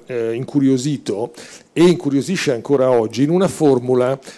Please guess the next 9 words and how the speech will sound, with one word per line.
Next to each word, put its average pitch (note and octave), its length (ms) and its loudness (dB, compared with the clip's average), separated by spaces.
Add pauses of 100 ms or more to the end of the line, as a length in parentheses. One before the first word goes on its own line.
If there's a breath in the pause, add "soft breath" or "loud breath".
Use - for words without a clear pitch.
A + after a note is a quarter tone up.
(280 loud breath)
estremamente D3+ 640 0
semplice A2 760 -4
da A#2 80 -4
un G#2+ 80 -12
punto B2 260 -6
di A#2+ 120 -6
vista A#2+ 320 -6
progettuale, A#2+ 720 -4
cioè - 340 -2